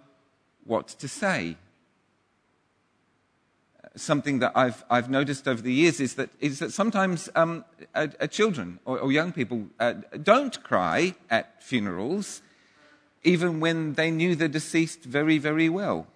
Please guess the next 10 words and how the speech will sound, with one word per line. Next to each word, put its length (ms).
even 440
th-, 140
when 280
we 80
might 220
expect 500
them 280
to 120
cry. 400
And 220